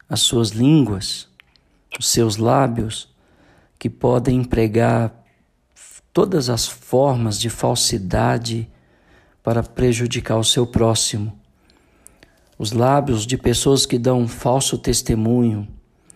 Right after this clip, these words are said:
que roubam propriedades mediante a fraude, que caluniam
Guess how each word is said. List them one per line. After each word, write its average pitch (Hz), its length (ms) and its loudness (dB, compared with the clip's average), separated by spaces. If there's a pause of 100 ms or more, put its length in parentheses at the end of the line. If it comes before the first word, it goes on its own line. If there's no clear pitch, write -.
(140)
que 135 120 0
roubam 113 640 2 (320)
propriedades 120 840 2
mediante 120 600 -2
a 131 60 -2
fraude, 117 760 0 (560)
que 127 140 -6
caluniam 135 920 4